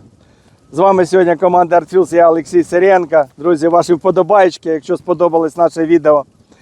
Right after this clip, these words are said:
Е, підписка, хто не підписався, підписуйтесь. Е, і ви будете отримувати завжди корисну і хорошу професійну інформацію.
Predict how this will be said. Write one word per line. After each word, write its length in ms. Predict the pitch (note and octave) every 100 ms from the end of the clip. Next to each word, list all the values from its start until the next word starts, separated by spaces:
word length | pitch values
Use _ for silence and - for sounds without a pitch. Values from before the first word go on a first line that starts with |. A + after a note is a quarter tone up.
| _ _ _ _ _
Е, 840 | D3+ D3 C#3+ C#3 C#3 C3+ C3+ B2+ A#2+ _ _ _ -
підписка, 720 | G#3+ - C4 A#3 - D#3+ B2+ _ _ _ _ _
хто 160 | F#3+
не 120 | F#3+ F#3
підписався, 760 | F#3 G3+ E3+ G3 F3 - C3+ -
підписуйтесь. 760 | F#3 - C4+ G#3 F#3 D#3+ - _ _ - _ _ _ _ _ _ _ _ - - - - - -
Е, 720 | D3+ D3 C#3+ C#3+ C#3+ C#3+ C#3 - -
і 380 | F#3+ G3 F#3+ F3 G3 D#3
ви 140 | G3+
будете 340 | F#3 F#3+ F3+ F#3
отримувати 420 | G3+ G3+ F3+ E3
завжди 560 | F3+ F#3 F3 G#3 D#3 A#2+
корисну 460 | A3+ A3+ F#3 F#3+ F3
і 120 | E3
хорошу 400 | F#3 G3 F3 E3
професійну 600 | E3 E3 F3 F3 G3+ D3+
інформацію. 640 | C#3+ D3+ E3 E3 - B2+